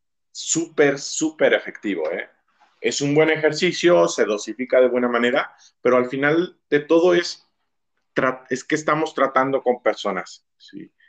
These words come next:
Y hay que ser empáticos, hay que tener un buen lenguaje corporal y hacer que la próxima vez que el atleta vaya a entrenar,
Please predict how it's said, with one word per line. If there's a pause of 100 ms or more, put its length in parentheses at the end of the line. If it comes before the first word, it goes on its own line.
(140)
Y
hay
que
ser
empáticos,
hay
que
tener
un
buen
lenguaje
corporal
y
hacer (360)
que
la
próxima
vez
que
el
atleta
vaya
a
entrenar,